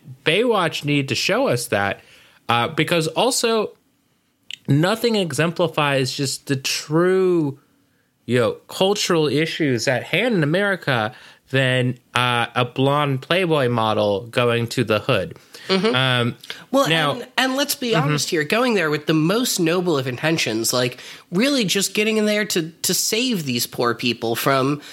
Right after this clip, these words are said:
Speaker 2: from this horrible life that they've inflicted upon themselves, really.
Speaker 1: Of course. Uh, so, as I mentioned before, a blonde Playboy model goes to the hood,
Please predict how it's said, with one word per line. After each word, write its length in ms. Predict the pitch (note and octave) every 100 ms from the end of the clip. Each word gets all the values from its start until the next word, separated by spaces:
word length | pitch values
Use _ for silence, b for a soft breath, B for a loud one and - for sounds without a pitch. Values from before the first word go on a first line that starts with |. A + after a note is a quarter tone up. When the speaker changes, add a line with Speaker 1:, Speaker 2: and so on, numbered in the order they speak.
| B
Speaker 2:
from 200 | - G#3+
this 180 | G#3+ G3
horrible 560 | - B3+ D4 A#3 D#3+ C#3+
life 340 | E3 F#3 -
that 140 | C3+ B2+
they've 160 | B2+
inflicted 460 | C3 - F3+ - C3
upon 260 | B2+ C3+ A#2+
themselves, 720 | G#2+ - E3 G#2 D2 - -
really. 520 | B2+ G#2+ - - D#3 - _ _ _ _ _ E3
Speaker 1:
Of 180 | D#3+
course. 500 | - D#3+ G2 - - B B B B
Uh, 440 | B2+ C3 B2+ B2+ B2 - _
so, 580 | - - E3+ E3 D3+ - - _ _ _ _ - - - _ _ _ D#3
as 260 | F#3+ F#3+
I 120 | F#3+ D#3+
mentioned 640 | C#3 C3 - B2 A2+ G2+ _ _ _ _ _ _ _ _ _
before, 680 | A#2+ G#2+ - B2+ G2+ G2 - _ _ _ _ _ -
a 60 | C3+
blonde 400 | D#3 F#3 G#3+ F#3
Playboy 380 | D#3+ C#3 C3 A#2+
model 340 | A2+ A2+ A2+
goes 340 | A#2 A#2 A#2
to 60 | -
the 140 | B2+
hood, 340 | A2 G#2 F#2